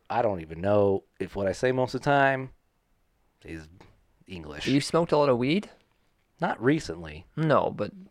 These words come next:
Speaker 2: when you were younger, that's weird.
Speaker 1: Oh, yeah, a lot, lots.
Speaker 2: Ah.
Speaker 1: Yep.
Speaker 2: Hmm.
Speaker 1: I called myself an, uh,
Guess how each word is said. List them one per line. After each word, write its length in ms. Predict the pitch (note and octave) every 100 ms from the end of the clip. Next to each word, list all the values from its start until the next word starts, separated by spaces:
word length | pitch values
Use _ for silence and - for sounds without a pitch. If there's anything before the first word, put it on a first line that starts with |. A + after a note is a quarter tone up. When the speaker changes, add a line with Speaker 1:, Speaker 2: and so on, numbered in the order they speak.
| -
Speaker 2:
when 160 | A#2
you 60 | A2
were 80 | A2
younger, 240 | B2 C#3
that's 160 | C3 -
weird. 340 | - - A2+ A#2+ _ _ _ G#2+
Speaker 1:
Oh, 140 | D3+
yeah, 320 | G#2 C3+ G#2+
a 40 | D#2
lot, 340 | A#2+ - -
lots. 560 | - A#2 G2+ - - - _ _ -
Speaker 2:
Ah. 260 | D3 G#2+ - _ _
Speaker 1:
Yep. 240 | F2+ C3+ _ _ _ _ _ _ _ _ -
Speaker 2:
Hmm. 180 | C3+ A2+ - _ _ -
Speaker 1:
I 40 |
called 200 | - A#2+
myself 340 | G#2+ G2 G#2+ F#2
an, 140 | E2+ -
uh, 220 | F#2+ E2+